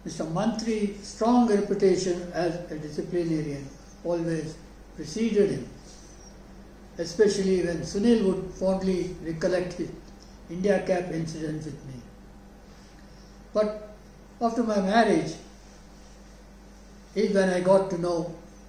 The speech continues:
the real Mister Mantri, and it was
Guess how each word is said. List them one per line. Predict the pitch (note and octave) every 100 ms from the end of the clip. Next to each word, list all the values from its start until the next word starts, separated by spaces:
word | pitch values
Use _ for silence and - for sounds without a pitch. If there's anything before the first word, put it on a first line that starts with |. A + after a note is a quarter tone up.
| - - - - - - - -
the | D#3 D#3
real | F#3+ A3+ G#3+
Mister | F#3+ - E3 D#3+
Mantri, | D3+ F3 D#3+ D3+ C#3+ C#3+ - - - -
and | D#3 D3+
it | D3
was | D#3+ D3